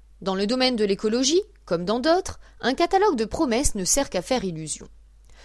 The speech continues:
De Grenelle de l'environnement en cop vingt et un, tout s'est terminé, au mieux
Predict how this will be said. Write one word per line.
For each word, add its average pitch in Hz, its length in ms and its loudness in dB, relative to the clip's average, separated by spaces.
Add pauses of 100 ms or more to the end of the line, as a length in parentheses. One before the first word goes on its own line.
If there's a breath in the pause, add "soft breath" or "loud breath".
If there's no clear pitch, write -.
(140 soft breath)
De 202 80 2
Grenelle 226 380 2
de 202 80 2
l'environnement 196 680 0
en 175 60 -4
cop 180 220 -2
vingt 185 240 -4
et 269 120 2
un, 330 140 -2 (340 soft breath)
tout 392 120 4
s'est 247 160 2
terminé, 202 560 -2 (260)
au 285 120 4
mieux 226 320 0